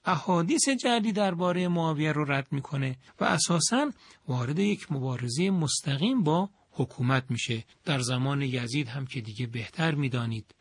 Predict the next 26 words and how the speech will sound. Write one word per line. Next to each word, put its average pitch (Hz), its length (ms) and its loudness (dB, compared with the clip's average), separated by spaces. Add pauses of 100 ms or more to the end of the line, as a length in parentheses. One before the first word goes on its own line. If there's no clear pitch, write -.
(260)
امام 117 300 -2
حسین 131 260 0
علیه 113 240 -4
السلام 131 580 -2 (560)
ذره‌ای 135 520 4
در 156 200 2
مقابل 120 640 -2 (600)
این 127 180 2
حدیث 117 420 -2 (140)
سازان، 120 580 -2 (540)
این 151 320 2 (260)
سیاسیون 151 1080 2
حدیث 196 440 6 (120)
ساز 233 360 4 (320)
و 156 40 0
عالمان 135 640 0
حدیث 151 480 -2
ساز 175 300 0
کوتاه 135 580 -4 (260)
نیامد. 104 600 -2 (420)
حالا 147 400 2 (560)
گونه‌های 147 600 4
دیگر 143 320 0
رویارویی 143 720 2
ائمه 127 440 0
با 120 340 0